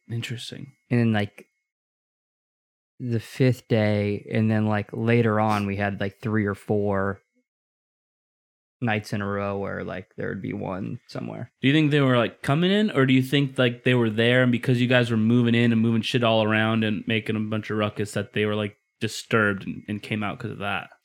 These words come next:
Speaker 2: We don't know.
Speaker 1: Yeah.
Speaker 2: Yeah. It's hard to
Speaker 1: 'Cause I
Speaker 2: say,
Speaker 1: could
Speaker 2: like
Speaker 1: see that being a thing. Like, if they're hiding somewhere and then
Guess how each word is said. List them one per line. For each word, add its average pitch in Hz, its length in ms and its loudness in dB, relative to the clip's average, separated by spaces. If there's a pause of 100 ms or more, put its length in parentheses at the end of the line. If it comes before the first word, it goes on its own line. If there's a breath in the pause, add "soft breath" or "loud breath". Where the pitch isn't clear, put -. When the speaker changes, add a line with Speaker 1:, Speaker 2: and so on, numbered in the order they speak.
(140)
Speaker 2:
We 139 80 -2
don't 170 140 0
know. 143 260 0 (220)
Speaker 1:
Yeah. 101 240 -6 (180)
Speaker 2:
Yeah. 120 380 -2 (440)
It's 131 180 0
hard 170 180 2
to 147 60 -2
Speaker 1:
'Cause - 140 -4
I 151 120 6
Speaker 2:
say, 127 60 4
Speaker 1:
could 117 80 4
Speaker 2:
like 117 100 2
Speaker 1:
see 147 140 4
that 98 220 0
being 101 240 -4
a 90 40 -10
thing. 90 300 -8
Like, 98 220 -8
if 101 180 -4
they're 92 160 -4
hiding 101 380 -4
somewhere 104 480 -4
and 104 120 -6
then 104 280 -10